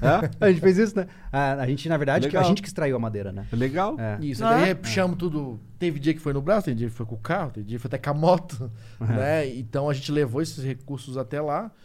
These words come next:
Speaker 3: Claro que não foi total, não foi primitivo, não foi, não era a premissa, era o, era a dificuldade do acesso, tá? E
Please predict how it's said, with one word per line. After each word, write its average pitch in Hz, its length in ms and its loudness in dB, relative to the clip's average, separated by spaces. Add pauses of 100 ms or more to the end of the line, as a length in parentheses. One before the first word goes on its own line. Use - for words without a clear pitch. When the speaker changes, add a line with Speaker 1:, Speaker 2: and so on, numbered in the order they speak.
(160)
Speaker 3:
Claro 254 160 -2
que - 60 -8
não 196 80 4
foi 180 160 0
total, 165 240 -4
não 143 120 -4
foi 214 160 0
primitivo, 120 480 -4
não 175 100 -6
foi, 254 160 -6
não 147 160 2
era 185 100 6
a 190 40 4
premissa, 127 560 -2
era 131 340 2 (360)
o, 143 160 -8 (200)
era 147 320 2
a 131 200 2
dificuldade 147 520 2
do 160 100 2
acesso, 110 560 -4 (420)
tá? 113 280 -6 (420)
E 170 320 -8